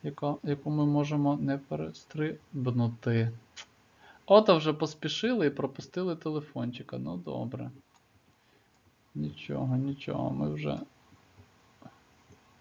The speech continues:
До нього явно не, не доберемося назад. Хух, друзі, так. Все, всі планки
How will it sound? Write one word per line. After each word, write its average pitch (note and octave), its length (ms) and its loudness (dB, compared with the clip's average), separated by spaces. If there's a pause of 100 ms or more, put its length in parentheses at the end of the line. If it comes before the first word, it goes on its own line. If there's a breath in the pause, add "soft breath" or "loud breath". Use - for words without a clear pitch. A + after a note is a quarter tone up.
(360)
До C3 100 0
нього C3+ 340 2
явно B2 400 4
не, A#2 220 4 (200)
не A#2+ 180 0
доберемося C3+ 760 -2
назад. D#3 580 -4 (3250)
Хух, E3 260 6
друзі, B2+ 520 4 (180)
так. C3 720 6 (1700)
Все, B2+ 360 0
всі D3 320 -2
планки C#3+ 760 4